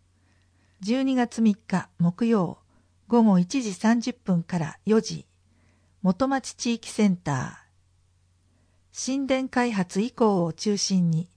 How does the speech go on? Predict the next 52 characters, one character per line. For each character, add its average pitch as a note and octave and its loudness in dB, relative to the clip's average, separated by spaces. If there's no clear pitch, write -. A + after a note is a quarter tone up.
古 D4 0
代 A#3+ 0
か - -4
ら D#3+ -6
現 C4 -2
代 F3 0
へ D3+ -4
つ - -6
な G3+ 4
が F#3+ 2
る F#3 -4
国 B3 -4
分 C4 -2
寺 B3+ -8
市 G#3 -2
の F3 -2
歴 F3 -6
史 - -6
や C4 0
文 C4 -4
化 F3+ 0
を D#3+ -2
学 F3 0
ぶ G#3+ -4
講 F#3+ -2
座 F3+ -4
で E3 -4
す。 - -20
意 G3+ 2
外 C4+ 0
と C4+ -4
知 B3 -4
ら A#3 2
な A3+ 2
い G3+ 0
ふ - -4
る B3 -2
さ A#3+ -2
と A#3 -4
知 A3 -6
識 - -8
や、 D#3+ -6
参 C4+ -6
加 B3+ -2
者 A3 -4
と F3+ -2
の D#3+ 0
意 E3+ -12
見 B3 -2
交 B3 -2
換 E3 -4
で、 D#3 -10